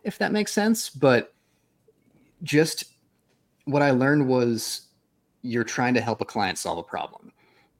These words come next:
You know, she called me because I had photos of Montana, which is a place they were thinking of trying to get a photo from. Um, they knew I knew the area. They knew I could get shots there that, that looked good. So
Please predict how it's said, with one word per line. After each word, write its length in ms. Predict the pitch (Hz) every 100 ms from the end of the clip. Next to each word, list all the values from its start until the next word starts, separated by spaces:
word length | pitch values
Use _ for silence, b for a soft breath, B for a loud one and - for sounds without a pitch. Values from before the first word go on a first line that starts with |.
| -
You 140 | 127
know, 100 | 101
she 200 | - 110
called 280 | 110 104 101
me 120 | 104
because 720 | 98 95 98 90 85 - - -
I 100 | 104
had 200 | 110 98
photos 480 | - 98 98 90 -
of 560 | 95 90 87 82 - -
Montana, 600 | - 92 92 92 87 107 -
which 160 | 98
is 60 | 95
a 60 | 85
place 240 | 98 -
they 100 | 90
were 120 | 87
thinking 260 | - 92 87
of 60 |
trying 160 | 82 85
to 40 |
get 80 | 82
a 60 | 87
photo 260 | 95 78
from. 400 | 82 92 98 120 b b b b b _ _
Um, 380 | 90 82 80 -
they 180 | 123 107
knew 180 | 95 90
I 60 | 87
knew 100 | 87
the 160 | 90
area. 500 | 107 127 131 135 131 101
They 60 |
knew 140 | 98 98
I 60 |
could 160 | 95 95
get 140 | 98
shots 340 | - 95 95 -
there 240 | 104 98
that, 280 | 92 90 -
that 160 | 95 101
looked 180 | 92
good. 340 | - 151 147 139
So 380 | - 98 92